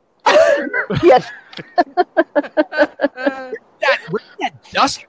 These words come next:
Speaker 2: particle come from? I, I
Speaker 1: Oh.
Speaker 2: Chris Ann Kirkwood is saying, "I got a question about co-producers. Can you have two admins for the same Be Live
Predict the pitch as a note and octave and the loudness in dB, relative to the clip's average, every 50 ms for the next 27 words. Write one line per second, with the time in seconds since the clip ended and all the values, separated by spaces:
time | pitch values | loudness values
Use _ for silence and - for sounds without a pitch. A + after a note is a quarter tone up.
0 | _ - D3 C3+ A2+ A2+ - - - _ _ - D3 B2+ - C#4+ C#4 C4+ B3+ B3 | _ -10 -8 -8 -8 -10 -16 -20 -20 _ _ -12 -10 -8 -6 -6 -6 -6 -6 -8
1 | A#3+ A#3 A#3 A3+ - G#3 B3+ A#3+ - D4+ E4+ F4 E4 E4 E4+ E4+ E4+ D#4+ D#4 - | -8 -10 -8 -6 -4 -4 -4 -4 0 2 2 4 6 6 6 8 8 6 6 4
2 | - B3 A#3 - _ _ _ _ _ _ _ _ _ - C4+ D#4 F4 - - - | 4 2 0 -6 _ _ _ _ _ _ _ _ _ -10 -6 -4 -4 -4 -4 -4
3 | - B3 C4 C4 B3+ A3+ - - - A3+ B3 B3+ - - G3 F#3 E3 D#3+ D#3 - | -2 0 2 2 0 -2 -6 -2 2 2 2 2 0 -2 -4 -2 -2 -2 -4 -6
4 | - F#3+ F#3 F3+ F3 F3 F3 - _ - G#3 B3+ C#4+ C4+ B3 - - A#3 A#3 A3 | -4 -2 0 0 0 -2 -4 -6 _ -4 -2 0 0 0 -2 -2 -2 -2 -2 0
5 | - G#3+ G#3 F#3+ F#3+ F3 - - F#3+ G#3+ G#3 - - D#3+ C#3 C#3 C#3+ C3 - - | -2 -4 -2 -2 -2 -2 -2 2 2 2 2 2 0 -4 -4 -4 -4 -4 -4 -4
6 | C3+ C#3 D3+ D#3 - - - F#3 F3+ F3+ G#3 B3+ C4 A#3+ A#3 A#3 A3+ G#3 - - | -4 -4 -4 -6 -8 -6 -6 -4 -4 -4 -4 -4 -4 -2 -2 -2 -2 -4 -6 -8
7 | - - A3+ B3 C4+ B3+ - - G3 G3+ G#3 A3 F3+ D#3 C#3 C3 A#2+ B2 C3 C#3 | -6 -4 -2 -2 -4 -4 -4 -2 -2 0 -2 -2 -4 -8 -12 -12 -12 -14 -16 -20
8 | - - _ _ _ _ _ _ _ F3 D3 E3+ E3 E3+ - - - G#3 G#3 G#3 | -20 -20 _ _ _ _ _ _ _ -14 -10 -8 -8 -6 -8 -6 -4 -4 -2 -2
9 | G#3+ G#3+ A3 G#3+ - - - F3 F3+ G3 F#3+ F3+ F3 F3 E3+ E3+ E3+ E3+ - _ | -2 -4 -6 -10 -14 -12 -12 -10 -10 -6 -2 0 0 0 0 -2 -4 -8 -12 _